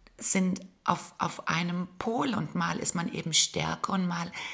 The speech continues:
ist man eben schwächer, aber das sind Dinge, da macht man ganz viele Erfahrungen erstmal,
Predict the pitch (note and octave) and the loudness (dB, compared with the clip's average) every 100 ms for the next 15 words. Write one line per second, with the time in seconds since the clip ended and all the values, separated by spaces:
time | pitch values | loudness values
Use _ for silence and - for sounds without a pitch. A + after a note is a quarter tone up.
0 | - - - F#3 F3+ E3+ F#3 E3+ - D3+ | -8 2 2 2 0 0 2 6 4 4
1 | A#3 - D#3+ - D3 D3+ D#3+ - D#3+ D3+ | -2 0 0 0 -2 -2 0 0 0 -2
2 | D3+ E3+ F3+ - - - - - - F3 | -2 -2 -4 -8 -12 -12 -14 -10 2 4
3 | F3+ F3+ F3+ F3+ F#3 G3 F3+ - - E3+ | 4 2 2 2 2 2 2 2 2 2
4 | E3+ G3+ G3+ G3 F#3+ F#3+ - F3 E3+ | 4 4 2 2 4 4 4 0 0